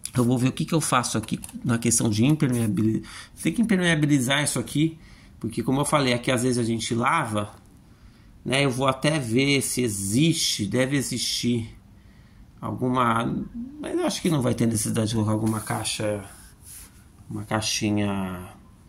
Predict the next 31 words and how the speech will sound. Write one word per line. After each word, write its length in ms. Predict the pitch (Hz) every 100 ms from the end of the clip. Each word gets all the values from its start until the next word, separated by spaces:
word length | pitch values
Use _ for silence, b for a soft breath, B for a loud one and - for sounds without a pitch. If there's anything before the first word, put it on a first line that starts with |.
| B B B B - - -
que 100 | -
possa 300 | - - 110
pegar 340 | 107 104 101
água, 400 | 104 104 101 98
né? 240 | 98 113 135 B B B B
Mas 320 | - 127 139
não, 240 | 143 147 143
não 120 | 139
vai 160 | 120
ter 120 | 107 104
necessidade 640 | 101 107 110 107 101 98
disso. 400 | 92 - - - - B B B B
Aqui 340 | - 120 - 143
eu, 260 | 156 156 143
eu, 540 | 135 135 131 123 - 123
futuramente 540 | 120 127 135 127 123 139
eu 60 |
vou 120 | 131
colocar 260 | 123 127 135
um 100 | 151
piso, 380 | 151 180 240 180
né? 180 | 180 226 - B B B B B B -
Mas 200 | 139 156
eu 80 | 180
preciso 320 | - 220 202
fazer 220 | 202 170
uma 180 | 165 156
coisa 320 | - 156 170
aqui 160 | 165 196
também 380 | 202 196 180
que, 300 | 190 214 247